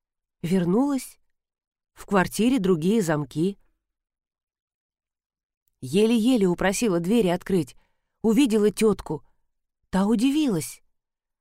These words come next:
Апартаменты сняли мои хозяева, они сейчас в отъезде. В комнатах ничьих вещей не было. Я растерялась. Поехала в посольство американское. Там сумела побеседовать с мужчиной.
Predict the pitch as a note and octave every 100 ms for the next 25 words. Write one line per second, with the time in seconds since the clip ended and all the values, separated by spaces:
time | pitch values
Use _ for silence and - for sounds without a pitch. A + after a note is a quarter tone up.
0 | - F#3+ A#3+ - A#3+ D#4 D4 G3+ G#3 A#3
1 | A3+ G#3+ A3 G#3 G#3+ F#3 C#4 D4 F3 C3+
2 | - _ - F3+ C4+ A3+ G#3 B3+ - B3
3 | F#3+ E3+ E3+ D3 D3 C#3 _ _ _ _
4 | - - G3+ F#3 A#3+ C#4+ B3+ B3 - F3+
5 | - A3+ - G3 G#3 A3 D#3 D#3 D#3 D3+
6 | _ _ _ _ _ _ _ _ - E3
7 | F#3+ E3+ - F3 D#3+ D#3+ D#3 - _ _
8 | _ _ _ _ _ - A3+ B3 - C4+
9 | - - - D#4+ C4 F#3 F3 F3 E3+ -
10 | D#3+ D3 - D3+ - _ _ _ _ _
11 | _ D4 D4+ - A3 A3 C#4 C4 G#3+ G3
12 | - A#3+ A#3 - A3 A3 - F3 C#3+ C#3